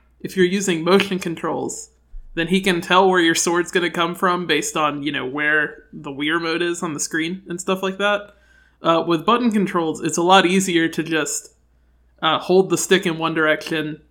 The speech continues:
and then quickly flick it the other direction <laughs> than it is to move your whole arm across without doing a swing.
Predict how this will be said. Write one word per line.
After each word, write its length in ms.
and 140
then 220
quickly 340
flick 320
it 220
the 100
other 180
direction 680
<laughs> 440
than 260
it 140
is 220
to 340
move 240
your 140
whole 180
arm 240
across 460
without 320
doing 240
a 80
swing. 440